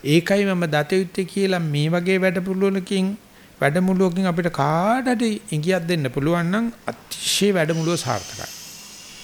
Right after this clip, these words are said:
හැබැයි සමහර ඇත්තෝ ඉඳලා තියෙනවා දවස් දහය භාවනා වැඩමුළු කරලා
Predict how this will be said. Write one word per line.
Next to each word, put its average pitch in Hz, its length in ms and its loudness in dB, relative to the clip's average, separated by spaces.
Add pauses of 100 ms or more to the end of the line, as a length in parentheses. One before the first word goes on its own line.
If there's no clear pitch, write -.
(320)
හැබැයි 180 340 2
සමහර 147 540 4
ඇත්තෝ 185 340 2
ඉඳලා 135 280 2
තියෙනවා 131 340 0
දවස් 139 360 2
දහය 135 460 0
භාවනා 151 440 2
වැඩමුළු 139 360 0
කරලා 156 460 2